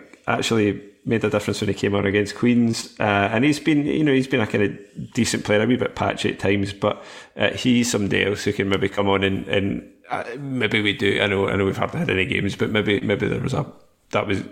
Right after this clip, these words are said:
that's good in a way that some of these younger players we've got, like Tate,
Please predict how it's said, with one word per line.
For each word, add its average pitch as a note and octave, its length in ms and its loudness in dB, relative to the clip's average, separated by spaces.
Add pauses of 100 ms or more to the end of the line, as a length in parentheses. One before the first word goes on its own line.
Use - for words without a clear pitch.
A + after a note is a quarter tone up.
(120)
that's - 200 -2
good - 240 -2
in G2+ 120 2
a F#2+ 80 0
way G2 160 4
that - 280 -4
some G#2 140 2
of G2+ 80 0
these G2+ 280 -2
younger F#2+ 380 -2
players G2+ 300 0
we've G#2 160 -4
got, G2+ 160 0
like - 180 -2
Tate, G2 320 -2